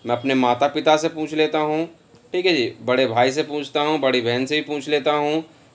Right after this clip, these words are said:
मैं मोबाइल का यूज़ भी करता हूँ कुछ क्वेश्चन समझने के लिए, मैं किताबें भी देखता हूँ, और जब मुझे कुछ नहीं समझ में आता तो मैं अपने टीचर को भी फ़ोन कर कर उनसे पूछ लेता हूँ,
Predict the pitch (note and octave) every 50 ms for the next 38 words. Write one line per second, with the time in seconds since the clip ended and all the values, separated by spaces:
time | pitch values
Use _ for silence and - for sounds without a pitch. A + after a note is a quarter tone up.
0 | _ - F3 G3 G3 F#3 F3+ E3+ D#3+ E3 E3+ F3+ F3+ F3 F3 E3+ E3+ E3 E3 D#3
1 | D#3 D#3 E3 D#3+ D#3+ D3 C#3 B2+ D3 C#3+ C#3+ C#3+ C3+ C#3+ C3 - - C#3 C3+ C3
2 | - C#3+ C#3 C3+ C#3 C3 C3 C3 C3 C3 B2+ B2+ B2+ B2 B2 B2+ B2+ B2+ C3 B2+
3 | B2 A2+ A#2+ B2 A2+ B2 A#2+ A#2+ C3+ C3+ C3+ C#3 B2+ C#3 C3 B2+ - C#3 C3 C3+
4 | D3 F3 - - - _ _ _ _ - - C#3 C#3 C3 C#3+ C3+ C3+ C3+ C3+ C3+
5 | - C#3 C3 - C3 C3 C3 C3+ C3 C3+ C#3 C3 C3+ C3 C3 C3 B2 B2 A#2+ A#2
6 | B2 B2+ B2+ C3+ D3 D3+ - - C3+ C3 B2+ A#2 B2 C3 C3+ C3 - - B2+ A#2+
7 | A#2 - C3 C3 C3 - A#2+ A#2+ B2 A#2+ - - A#2 A#2 A2+ A2+ A#2+ A2+ A2+ A2+
8 | A#2+ A#2 A2+ A2+ A2+ A2+ - C3+ D3+ F3 G3+ A3 - - - _ _ _ _ _
9 | _ _ _ - G#4+ G4+ F#3 E3 - F3+ D3 C3 A#2+ A#2 A#2 A#2 G#2 G#2 G2+ G#2+
10 | A2 -